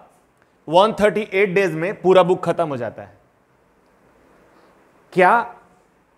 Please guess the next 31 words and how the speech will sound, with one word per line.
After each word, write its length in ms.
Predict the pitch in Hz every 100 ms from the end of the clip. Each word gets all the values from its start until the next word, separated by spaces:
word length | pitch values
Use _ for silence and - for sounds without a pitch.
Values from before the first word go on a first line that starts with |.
| -
जो 260 | 120 226 247
बच्चा 420 | 190 - 147 165
बोर्ड 380 | 135 185 262 -
का 120 | 233
एग्जाम 400 | 202 165 208 214
दे 100 | 185
रहा 120 | 151
है 140 | 147
वो 60 | 202
सिर्फ 180 | 208 190
छः 180 | 208 220
क्वेश्चन 280 | 233 233
पढ़ेगा 520 | 226 226 226 170 - - _ _ _ _ _ _ _ _ _ _ _ _ _ _
और 160 | 170 180
उसका 240 | 196 220
सपना 300 | 202 190 226
होगा 180 | 214 220
कि 80 | 214
हम 60 | 214
नाइंटी 300 | 202 190 220
एट 140 | 196
परसेंट 240 | 220 208 220
मार्क्स 180 | 214
कैसे 200 | 214 196
लाएं? 220 | 226 143 101 _ _ _ _ _ _ _ _
ऐसा 160 | 160 185
तो 100 | 185
संभव 240 | 160 156
नहीं 120 | 180 196
है 40 |
दोस्त। 320 | 196 180 -